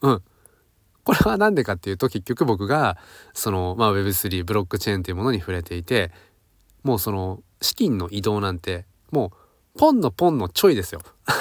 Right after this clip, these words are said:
<laughs> それに慣れてしまったので、この銀行のシステム、いや、マジで、もうなんか、手間でしかないなって、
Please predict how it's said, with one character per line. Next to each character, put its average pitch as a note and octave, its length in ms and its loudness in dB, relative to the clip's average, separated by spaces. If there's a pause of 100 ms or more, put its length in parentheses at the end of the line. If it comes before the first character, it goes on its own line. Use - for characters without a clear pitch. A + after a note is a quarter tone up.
(640)
<laughs> - 1080 -14
そ - 160 2
れ A3 100 6
に G3+ 60 4
慣 G#3 100 6
れ F#3+ 80 4
て G#2+ 60 -6
し - 140 -4
ま F#2+ 80 0
っ F#2 60 -6 (240)
た G#2 100 -4
の F#2+ 100 0
で、 F2 300 -2 (400)
こ - 260 -4
の F3 220 4 (200)
銀 C#3 340 2
行 C#3 340 4
の C3 100 4
シ B2+ 140 -2
ス - 100 -6
テ F#2 80 -8
ム、 E2 160 -8 (960)
い - 80 -6
や、 - 180 0 (100)
マ - 380 -2
ジ D#3 160 0
で、 G2+ 380 0 (2000)
も G#2 260 -4
う - 20 -2
な G#2 120 -2
ん G2 60 -6
か、 F2 220 -4 (540)
手 G2+ 120 -6
間 C3 140 4
で A#2+ 120 0
し - 120 -6
か E2+ 120 -12
な E2+ 120 -6
い E2 60 -10
な D#2+ 100 -18
っ - 60 -20
て、 - 160 -20